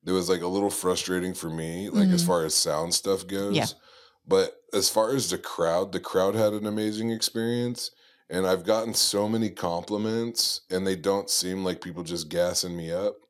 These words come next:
Speaker 2: Mm-hmm.
Speaker 1: And then also, I got the video from Brent,
Speaker 2: Mm-hmm.
Speaker 1: and it's fire, man. I
Speaker 2: It's great.
Speaker 1: have, I think, dude, fifteen reels, fifteen clips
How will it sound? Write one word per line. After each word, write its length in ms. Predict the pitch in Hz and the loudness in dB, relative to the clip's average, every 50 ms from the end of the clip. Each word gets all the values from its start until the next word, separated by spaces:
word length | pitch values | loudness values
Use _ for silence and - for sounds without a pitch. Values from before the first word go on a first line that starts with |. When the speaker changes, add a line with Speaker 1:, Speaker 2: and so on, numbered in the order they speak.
| _ _ _ _ - 254 | _ _ _ _ -4 0
Speaker 2:
Mm-hmm. 280 | 240 226 226 233 240 | 2 4 4 4 2
Speaker 1:
And 100 | - 117 | 2 2
then 120 | 120 117 110 | 2 2 2
also, 480 | 101 117 143 143 - 139 131 120 107 | 0 0 0 2 4 4 4 4 2
I 80 | 104 113 | 0 0
got 200 | 110 117 - - | 0 0 -2 -2
the 80 | 107 | -4
video 600 | 95 82 78 85 107 110 131 123 98 90 87 90 | -8 -6 -4 -4 -2 0 2 2 2 2 2 0
from 320 | 87 - - 85 90 87 80 | -2 -4 -8 -6 -6 -6 -4
Brent, 440 | 80 85 85 82 92 110 131 131 - | -2 -2 0 0 0 0 -2 -4 -6
Speaker 2:
Mm-hmm. 400 | - - 254 208 196 190 185 190 190 - _ _ _ _ _ _ _ _ - | -8 -2 2 4 4 4 4 2 2 0 _ _ _ _ _ _ _ _ -6
Speaker 1:
and 540 | 104 107 110 107 104 104 101 98 98 - - - | -4 -2 0 0 0 0 0 0 -2 -4 -6 -2
it's 300 | 104 107 107 107 - - | -2 -2 0 2 0 -2
fire, 680 | - - - - - - 98 107 113 117 107 92 85 80 78 | -2 -2 -8 -10 -6 -4 -2 0 2 2 2 0 -2 -2 -4
man. 380 | 80 82 82 82 82 85 87 - | -6 -6 -6 -6 -6 -6 -8 -6
I 140 | - 87 107 | -2 0 0
Speaker 2:
It's 120 | 120 120 127 | 2 2 0
great. 240 | 127 123 - 147 117 | 2 2 2 2 4
Speaker 1:
have, 440 | 113 110 107 104 101 95 92 90 85 _ _ _ _ _ _ _ _ _ _ _ _ _ _ _ - | 4 4 4 2 0 -2 -6 -12 -16 _ _ _ _ _ _ _ _ _ _ _ _ _ _ _ -4
I 80 | - 95 | -2 -2
think, 640 | 95 - - 117 113 113 110 110 - - - - _ _ _ _ _ _ _ - | -2 -2 -2 0 0 0 0 -2 -6 -12 -12 -12 _ _ _ _ _ _ _ 0
dude, 220 | 113 107 - - | 0 0 2 0
fifteen 720 | - - - - 127 127 127 - - 131 123 120 120 117 107 | -4 -6 0 0 2 0 0 0 0 0 2 2 2 2 2
reels, 460 | 101 95 92 85 78 71 73 - - | 2 2 2 2 0 -2 -6 -6 -6
fifteen 480 | - - 107 98 - - 110 107 98 90 | -6 -4 -4 -4 -4 -2 -4 -4 -4 -6
clips 540 | - - 90 80 - - - - - - | -6 -6 -4 -6 -6 -4 -4 -4 -4 -4